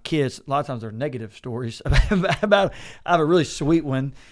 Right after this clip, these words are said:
Uh, my daughter, Shiloh, every day my wife does her hair in a m-, number of different ways. Sometimes it's a braid, pigtails, whatever. And, uh, every time she gets her hair done,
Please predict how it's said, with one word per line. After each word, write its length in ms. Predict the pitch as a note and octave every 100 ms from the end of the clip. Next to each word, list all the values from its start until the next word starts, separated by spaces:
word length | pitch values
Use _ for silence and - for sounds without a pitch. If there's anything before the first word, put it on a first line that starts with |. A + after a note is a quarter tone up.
| -
Uh, 280 | - D3 C#3 C#3
my 140 | C3
daughter, 640 | B2+ D3 C#3+ B2 B2+ - -
Shiloh, 440 | - C#3+ C3+ B2+
every 200 | B2+ B2
day 400 | B2+ B2 A#2+ A#2 -
my 160 | B2+ A#2
wife 260 | A#2+ A#2
does 220 | A2 A#2 G#2+
her 220 | A#2 A2
hair 320 | A#2+ D#3+ - _ _
in 80 | C3
a 60 |
m-, 140 | C#3 F3 _ -
number 300 | D#3 F3+ D3+
of 60 |
different 280 | D#3 C#3+ B2+
ways. 160 | A2 -
Sometimes 260 | C3 C3
it's 80 | A#2+
a 40 | A#2+
braid, 560 | C3 B2+ B2+ B2+ -
pigtails, 640 | C#3 A#2 B2+ B2+ B2 A#2 -
whatever. 400 | B2+ A#2 A2 - _ - - - -
And, 300 | - C#3+ C3+
uh, 480 | C3+ B2+ A#2+ A2+ - -
every 200 | D#3 E3
time 160 | E3+
she 140 | - C#3+
gets 180 | D3
her 80 | C3+
hair 180 | D#3 G#3+
done, 480 | D3 C3 C3+ E3+